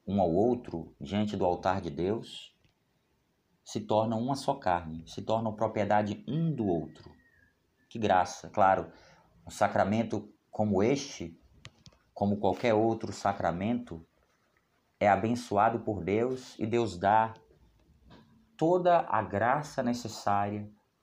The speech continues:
para que esses dois que se unem diante do altar possam viver, é, com fidelidade o compromisso assumido diante de Deus.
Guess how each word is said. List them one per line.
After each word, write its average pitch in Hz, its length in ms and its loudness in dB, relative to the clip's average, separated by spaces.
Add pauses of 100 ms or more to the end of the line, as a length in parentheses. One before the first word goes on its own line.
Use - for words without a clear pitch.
para 101 260 0
que 104 560 -4 (1400)
esses - 340 -8
dois 127 760 0 (480)
que 107 100 -6
se - 180 -6
unem 143 360 0
diante 117 300 -4
do 107 80 0
altar 87 500 0 (300)
possam 95 380 -2
viver, 92 600 -2 (1040)
é, 69 560 -10 (800)
com 147 160 0
fidelidade 90 720 2
o 90 60 -4
compromisso 98 580 -4
assumido 90 480 -4
diante 82 340 -6
de 90 100 -6
Deus. 73 680 -10